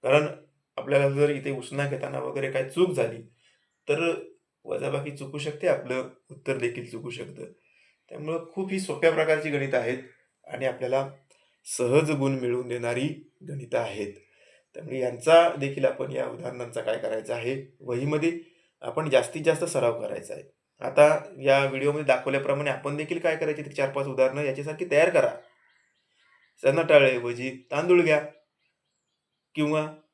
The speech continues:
गहू घ्या, बाजरी घ्या, वजनाचं जे माप आहे ते बदला आणि, अ, त्याचा सराव करा, की जेणेकरून आपल्याला अशा प्रकारची उदाहरणं ज्यावेळेस परीक्षेमध्ये विचारली जातील तर ती आपल्याला नवखी ठरणार नाहीत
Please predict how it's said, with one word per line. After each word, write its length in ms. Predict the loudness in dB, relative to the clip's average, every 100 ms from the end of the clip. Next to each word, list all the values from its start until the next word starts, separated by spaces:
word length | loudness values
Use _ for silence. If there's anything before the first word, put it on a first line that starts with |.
| _ _ 2
गहू 260 | 4 4 4
घ्या, 180 | 2
बाजरी 440 | 0 0 0 2 0
घ्या, 320 | 2 0 -2 -14 _ _ _ _ _ _ _ _
वजनाचं 600 | -4 0 2 2 0 -2
जे 160 | -2 -4
माप 400 | -4 -2 0 2
आहे 100 | -2
ते 80 | 2
बदला 540 | 4 4 4 0 -4 -16 _ _ _ _ _ _ -14
आणि, 400 | -12 -10 -12 -16 _ _ _ _ _ _ _ _ _ _ _ -8
अ, 40 | -4
त्याचा 220 | -2 -2
सराव 400 | 4 10 12 10
करा, 260 | 6 -6 -8
की 180 | -14
जेणेकरून 540 | -6 -2 0 -2 -4 -4
आपल्याला 300 | -4 -2 -2
अशा 180 | -2 -4
प्रकारची 440 | -2 -4 -6 -8
उदाहरणं 400 | -8 -8 -8 -12
ज्यावेळेस 560 | -16 -20 -14 -12 -12 -10
परीक्षेमध्ये 540 | -8 -8 -6 -6 -6
विचारली 360 | -8 -2 -2 0
जातील 340 | -4 -6 -10
तर 60 | -4
ती 140 | 0
आपल्याला 300 | 0 0 0
नवखी 260 | -4 -6 -12
ठरणार 360 | -10 -6 -6 -8 _ _ _ _ _ _
नाहीत 600 | -14 -12 -10 -8 -10